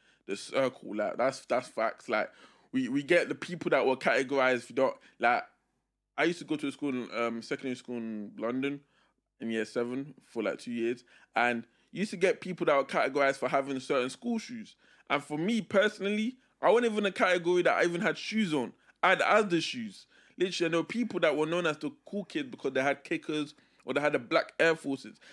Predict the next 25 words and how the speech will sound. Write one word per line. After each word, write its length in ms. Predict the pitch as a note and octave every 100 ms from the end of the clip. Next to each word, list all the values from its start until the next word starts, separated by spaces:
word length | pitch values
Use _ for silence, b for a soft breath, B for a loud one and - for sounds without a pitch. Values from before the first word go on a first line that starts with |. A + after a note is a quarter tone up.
| B
And 160 | - D3
this 140 | G#3+ G3
is 60 |
just 180 | E3 F#3
a 80 | D#3+
small 580 | - - F3 F3+ F#3+ F3
percentage 640 | E3 C3+ F3+ F3 D#3+ C3+
of 80 | C3
what 200 | D3 -
happens 440 | D#3 D#3 C3 A2 - B B
during 180 | C#3 D3+
secondary 480 | - F#3 - C#3 B2
school. 340 | - A2+ G#2+ B B B
And 240 | C#3+ D3 C3
in 120 | D3+
the 60 |
processes, 840 | D3+ - G#3+ G#3 F3+ D3+ C#3 A#2+ - _ _ _ -
you 120 | D3
kinda 320 | A#3 B3+ A#3+
get 300 | F#3 F3+ -
people 340 | - A3 G3 E3+
that 180 | D#3
were 100 | D3
brought 380 | C3+ B2+ F#3+ F3+
from 340 | - D3 C3+